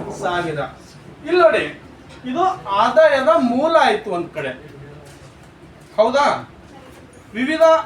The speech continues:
ಮೂಲಗಳಿಂದ ಆದಾಯವನ್ನು ತಗೊಂಡಿರ್ತಕ್ಕಂಥದ್ದು. ಇಲ್ಲಿ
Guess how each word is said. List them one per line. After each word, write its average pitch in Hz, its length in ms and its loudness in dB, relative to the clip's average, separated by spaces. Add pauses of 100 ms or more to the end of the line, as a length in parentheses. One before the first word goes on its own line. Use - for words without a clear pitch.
(380)
ಮೂಲಗಳಿಂದ 277 680 -2 (180)
ಆದಾಯವನ್ನು 262 640 0
ತಗೊಂಡಿರ್ತಕ್ಕಂಥದ್ದು. 233 1040 -2 (840)
ಇಲ್ಲಿ 311 220 0